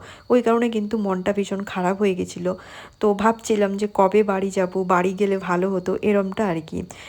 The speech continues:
Actually বলতে বলতে প্রায় অনেকটা দিন তো চলে এলাম, প্রায় তিন চার মাসেরও বেশি। এবার কিন্তু বাড়ির সবাইকে দেখার জন্য বা বাড়ি যাওয়ার জন্য মনটা কিন্তু ভীষণ পরিমাণে কান্না করছে।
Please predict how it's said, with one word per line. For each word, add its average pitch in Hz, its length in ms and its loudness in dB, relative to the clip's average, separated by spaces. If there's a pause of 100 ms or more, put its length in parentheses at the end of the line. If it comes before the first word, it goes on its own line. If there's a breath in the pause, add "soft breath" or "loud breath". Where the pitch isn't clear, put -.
(100)
Actually 220 320 0
বলতে 220 300 4
বলতে 233 340 2
প্রায় 226 280 2
অনেকটা 208 460 -2
দিন 214 240 -2
তো 226 120 0
চলে 220 360 2
এলাম, 190 260 0
প্রায় 202 180 0
তিন 208 240 -2
চার 208 200 0
মাসেরও 208 320 0
বেশি। 190 460 0 (340 loud breath)
এবার 220 220 4
কিন্তু 226 260 -4
বাড়ির 202 240 2
সবাইকে 190 540 0 (380 loud breath)
দেখার 202 380 4
জন্য 196 320 -2
বা 202 140 4
বাড়ি 196 260 2
যাওয়ার 202 300 2
জন্য 190 240 -2
মনটা 185 380 -2
কিন্তু 190 240 -4
ভীষণ 196 400 -2
পরিমাণে 180 420 -2
কান্না 180 440 0
করছে। 180 520 -4